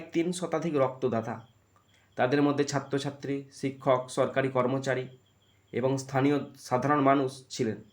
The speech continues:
অনুষ্ঠানে উদ্বোধন করেন বিশিষ্ট চিকিৎসক ডক্টর শুভেন্দু চট্টোপাধ্যায়। তিনি বলেন, "রক্তদান শুধু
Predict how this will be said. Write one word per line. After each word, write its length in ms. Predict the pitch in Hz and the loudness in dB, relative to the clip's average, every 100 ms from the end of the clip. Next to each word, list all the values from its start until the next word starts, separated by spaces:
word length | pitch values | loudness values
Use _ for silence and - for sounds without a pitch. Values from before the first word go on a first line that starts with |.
| _ _ _ _ _ _ _ - | _ _ _ _ _ _ _ -2
অনুষ্ঠানে 500 | 135 170 175 190 190 | 4 4 2 4 4
উদ্বোধন 460 | 165 151 175 185 | 4 4 4 4
করেন 320 | 190 175 185 | 4 4 4
বিশিষ্ট 480 | 143 147 151 175 - | 0 -2 -4 -6 -4
চিকিৎসক 640 | 175 - 139 156 - 143 135 | -6 -8 -10 -8 -4 -4 -2
ডক্টর 260 | 139 156 | -2 -2
শুভেন্দু 640 | 151 - 131 147 156 139 131 _ - | -6 -6 -2 -2 -2 -8 -14 _ -8
চট্টোপাধ্যায়। 720 | 135 - 123 113 98 - - _ _ _ _ - | -6 -4 -4 -2 -4 -8 -20 _ _ _ _ -8
তিনি 140 | 127 | -2
বলেন, 300 | 117 123 131 92 - _ _ _ _ _ 107 | 2 2 2 -4 -16 _ _ _ _ _ 2
"রক্তদান 640 | 120 139 135 185 185 185 | 6 6 6 6 6 6
শুধু 380 | 185 170 160 | 2 -2 -4